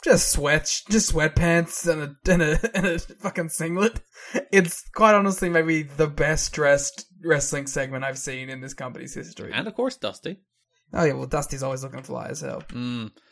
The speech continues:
Speaker 2: So he announces that the three people in the match will be Monty Brown, turtleneck, D D P, Deck the Hog, <laughs> and Kevin Nash,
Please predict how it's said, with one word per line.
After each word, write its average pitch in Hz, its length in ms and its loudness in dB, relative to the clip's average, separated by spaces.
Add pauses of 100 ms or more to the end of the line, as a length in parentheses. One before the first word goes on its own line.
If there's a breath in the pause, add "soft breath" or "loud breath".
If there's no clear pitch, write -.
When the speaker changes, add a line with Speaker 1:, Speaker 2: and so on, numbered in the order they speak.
(300 soft breath)
Speaker 2:
So 117 300 -4
he 117 120 -2
announces 131 460 -2
that 120 180 -2
the 117 80 -4
three 127 220 -4
people 120 240 -6
in 113 80 -6
the 110 40 -8
match 107 260 -8
will 113 220 0
be 104 440 -6
Monty 110 260 -6
Brown, 98 400 -10 (140)
turtleneck, 90 380 -12 (340)
D 117 120 -6
D 113 80 -4
P, 104 360 -6 (140)
Deck 104 160 -8
the 104 80 -10
Hog, 92 280 -10 (100)
<laughs> - 80 -20
and 135 480 -2
Kevin 110 260 -4
Nash, 101 360 -6